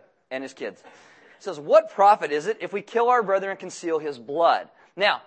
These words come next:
uh, this is how you know they weren't really listening to Reuben, 'cause they were still gonna kill him. But now they see this, and, and Judah says, "Hey, you know, let's not kill him 'cause we can make some money off of him."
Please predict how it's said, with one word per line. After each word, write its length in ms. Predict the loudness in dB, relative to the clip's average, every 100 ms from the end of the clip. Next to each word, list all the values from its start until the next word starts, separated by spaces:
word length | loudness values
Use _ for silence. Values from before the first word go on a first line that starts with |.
| _ _
uh, 200 | -2 -2 -4 -8 -12 -6
this 180 | -6
is 100 | -4
how 100 | -4
you 120 | -2 0
know 100 | 0
they 120 | 0
weren't 260 | -2 -4
really 180 | -2 -2
listening 320 | -2 -4 -6
to 60 | -6
Reuben, 300 | -4 -6 -6
'cause 80 | -8
they 80 | -8
were 80 |
still 180 | -6 -6
gonna 220 | -6 -8
kill 260 | -4 0 0
him. 160 | -2 -8
But 100 | -6
now 160 | -4
they 140 | -4 -6
see 240 | -8 -8
this, 240 | -6 -6
and, 240 | -8 -12 -10
and 160 | -10
Judah 200 | -8 -8
says, 200 | -6 -6
"Hey, 220 | -2 -2 -2
you 360 | -6 -10 -8
know, 380 | -6 -6 -10 -18 _
let's 320 | -10 -6 -6 -6
not 200 | -8 -6
kill 220 | -4 -4
him 160 | -6
'cause 160 | -10 -10
we 100 | -10
can 120 | -8
make 140 | -8 -8
some 200 | -10 -8
money 300 | -8 -10 -18 _ _ -6
off 180 | -6 -6
of 120 | -12
him." 200 | -16